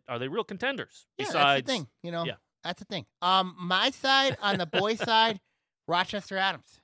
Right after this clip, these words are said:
Speaker 2: Here's
Speaker 1: Mm.
Speaker 2: why. Because we talked about Adams. Um,
Speaker 1: Yes.
Speaker 2: are they for real? I mean, Jackson, I mean, I love, I like what Coach Jared Thomas has did with that team.
Speaker 1: Yeah.
Speaker 2: A ye-, I mean, like, this year, of course,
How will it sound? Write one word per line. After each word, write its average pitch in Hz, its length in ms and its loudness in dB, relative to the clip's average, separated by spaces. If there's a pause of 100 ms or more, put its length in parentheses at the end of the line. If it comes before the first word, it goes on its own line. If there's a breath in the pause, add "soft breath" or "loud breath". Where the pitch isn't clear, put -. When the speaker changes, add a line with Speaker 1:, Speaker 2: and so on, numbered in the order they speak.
(100)
Speaker 2:
Here's 165 160 -10
Speaker 1:
Mm. 165 60 -12
Speaker 2:
why. 160 240 -8
Because 156 520 -8 (400)
we 151 80 -8
talked 180 300 -2
about 190 220 2
Adams. 185 480 0
Um, 165 100 0
Speaker 1:
Yes. 156 380 0 (140)
Speaker 2:
are 180 180 6
they 190 180 0
for 202 160 -2
real? 190 280 2
I 190 100 4
mean, 165 200 -4
Jackson, 175 520 -4 (140)
I 175 40 -6
mean, 165 220 -4
I 165 100 -2
love, 170 400 0
I 160 140 -6
like 156 460 -2
what 202 240 -4
Coach 190 220 -4
Jared 180 260 -6
Thomas 175 340 -4
has 156 140 -14
did 160 240 -8
with 175 140 -10
that 170 220 -8
team. 160 360 -12
Speaker 1:
Yeah. 95 140 -12 (260 soft breath)
Speaker 2:
A 135 80 -6
ye-, 135 260 -6
I 156 60 -4
mean, 143 200 -4
like, 139 200 -6
this 160 260 -6
year, 165 140 -4
of 151 80 -12
course, 156 320 -8